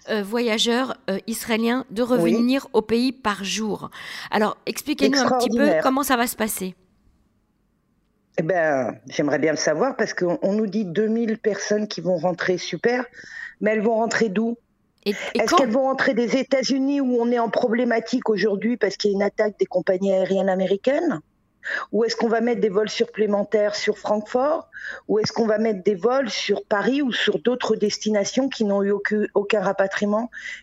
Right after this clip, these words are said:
Speaker 2: Il n'y a à ce jour aucune explication. Personne ne sait si le vingt et un, le ciel va rouvrir. Il faut savoir qu'il y a des gens qui ont encore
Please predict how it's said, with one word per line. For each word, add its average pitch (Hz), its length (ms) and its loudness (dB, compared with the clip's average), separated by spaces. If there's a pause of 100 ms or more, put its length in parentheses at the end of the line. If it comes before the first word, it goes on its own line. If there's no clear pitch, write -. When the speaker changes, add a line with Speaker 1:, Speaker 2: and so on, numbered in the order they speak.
Speaker 2:
Il 190 40 0
n'y 202 100 2
a - 180 -2
à 233 100 0
ce 254 180 0
jour 240 540 -2
aucune 240 400 0
explication. 190 720 -2 (360)
Personne 233 460 0
ne 226 120 0
sait 214 420 -2 (240)
si - 140 -2
le 190 140 2
vingt 226 280 0
et 220 80 2
un, 196 200 0 (280)
le 175 180 -2
ciel 180 460 0 (240)
va 156 120 2
rouvrir. 165 480 0 (360)
Il - 120 -10
faut 185 120 -2
savoir 180 440 0
qu'il 143 160 -2
y - 20 2
a 139 60 0
des 139 140 -2
gens 170 280 -2 (260)
qui 139 200 -2
ont 131 120 -4 (300)
encore 202 640 -4